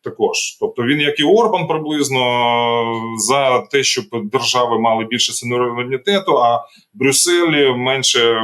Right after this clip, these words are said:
впливав на національні якісь справи. Наскільки от така позиція може з-, створити проблеми всередині Європейського Союзу,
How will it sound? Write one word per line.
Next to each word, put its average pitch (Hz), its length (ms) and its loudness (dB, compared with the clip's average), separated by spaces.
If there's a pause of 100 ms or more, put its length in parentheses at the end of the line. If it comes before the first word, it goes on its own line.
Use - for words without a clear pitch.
(120)
впливав 123 520 0
на 107 420 2
національні 110 680 0
якісь 107 260 -4
справи. 95 340 0 (480)
Наскільки 185 500 0
от 151 200 0
така 160 240 -2
позиція 170 540 0
може 131 760 0 (280)
з-, 120 220 -8
створити 135 640 0 (120)
проблеми 147 580 0
всередині 139 540 -4
Європейського 110 720 -2
Союзу, 107 540 -4